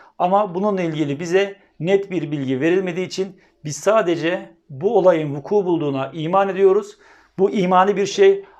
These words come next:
ama bedenen vuku bulmuştur. Ama mistik bir olaydır. Ama uykudayken vuku bulmuştur. Bu, e, bizim için çok önemli bir bilgi olmadığından dolayı Kur'an bize bu konuda, e, bir bilgi vermemiştir.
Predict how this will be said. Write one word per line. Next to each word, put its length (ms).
ama 360
bedenen 520
vuku 260
bulmuştur. 480
Ama 300
mistik 420
bir 300
olaydır. 520
Ama 420
uykudayken 720
vuku 300
bulmuştur. 540
Bu, 500
e, 220
bizim 540
için 220
çok 320
önemli 360
bir 180
bilgi 440
olmadığından 680
dolayı 500
Kur'an 300
bize 200
bu 60
konuda, 560
e, 340
bir 200
bilgi 440
vermemiştir. 760